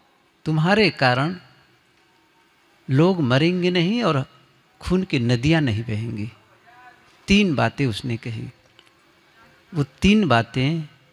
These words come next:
हम लोगों के लिए बड़े काम की है। उन्होंने कहा, "पहली बात है कि किसी का अपमान मत करना, किसी का अपमान मत करना।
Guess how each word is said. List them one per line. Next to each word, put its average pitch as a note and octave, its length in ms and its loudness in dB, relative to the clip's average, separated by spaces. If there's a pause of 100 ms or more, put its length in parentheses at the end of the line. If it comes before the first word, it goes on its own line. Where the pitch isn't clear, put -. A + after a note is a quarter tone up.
(320)
हम D3+ 160 -4
लोगों C#3 160 0
के C#3+ 120 -10
लिए E3 100 -2
बड़े C#3+ 200 -2
काम A#2+ 320 -4
की A#2+ 140 -12
है। A2 280 -10 (2000)
उन्होंने A3 240 4
कहा, B3+ 120 4
"पहली A3+ 420 2
बात A3 320 4
है C4 500 0 (800)
कि G#3 120 0
किसी A3 560 -2
का F3 340 2
अपमान F3 840 2
मत B2+ 260 -2
करना, A2+ 440 -6 (1600)
किसी F3+ 320 -2
का D3 460 0 (440)
अपमान F3+ 520 6
मत F3 340 0
करना। A#2 460 -4